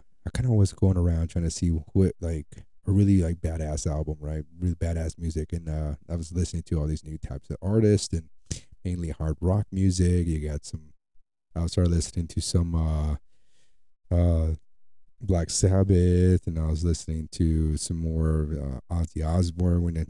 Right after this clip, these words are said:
when he started doing his solo work. But so I was, when I saw this album, now if you guys look at the album, it has that, uh, that grayish, blackish look, right? It's got that, uh,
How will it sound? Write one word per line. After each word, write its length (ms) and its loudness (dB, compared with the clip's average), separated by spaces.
when 140 -6
he 80 0
started 180 2
doing 140 2
his 120 0
solo 220 4
work. 260 4
But 240 2
so 200 0
I 20 2
was, 120 2
when 200 -2
I 40 -2
saw 160 0
this 160 6
album, 380 2
now 180 0
if 120 -4
you 80 2
guys 160 2
look 120 2
at 40 -2
the 140 2
album, 300 0
it 180 -4
has 220 2
that, 220 2
uh, 300 4
that 220 0
grayish, 420 2
blackish 600 -4
look, 200 -4
right? 200 -2
It's 160 -8
got 220 -2
that, 220 0
uh, 300 -2